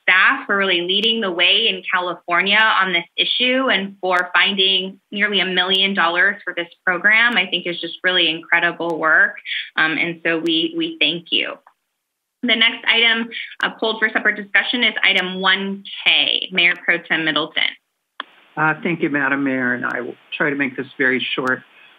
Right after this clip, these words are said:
Speaker 2: Uh, since we met last, uh, Assembly Member Friedman, who's now the chair of the Assembly Transportation Committee,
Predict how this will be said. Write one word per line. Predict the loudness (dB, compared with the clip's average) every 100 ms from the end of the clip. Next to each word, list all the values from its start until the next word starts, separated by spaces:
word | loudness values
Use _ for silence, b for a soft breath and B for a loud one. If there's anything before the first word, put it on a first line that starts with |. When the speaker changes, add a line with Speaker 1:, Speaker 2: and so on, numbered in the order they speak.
| _
Speaker 2:
Uh, | 0 2 0 -2
since | -2 -2 0
we | 0 2
met | 2 0 -2
last, | 0 2 4 2 0 _ _ -16 -6
uh, | -2 0 0 0 -4 _ _ _ _ _
Assembly | -10 -4 -2 0 2
Member | 2 2 0 0 0
Friedman, | 0 2 0 0
who's | -2 -2
now | -2 0
the | -2 -2 -2
chair | 0 2 2
of | 2 0
the | -2
Assembly | -2 -4 -2 -2
Transportation | -4 -6 -8 -8 -10 -8 -4 -2 -2 -4
Committee, | -4 -2 -2 -4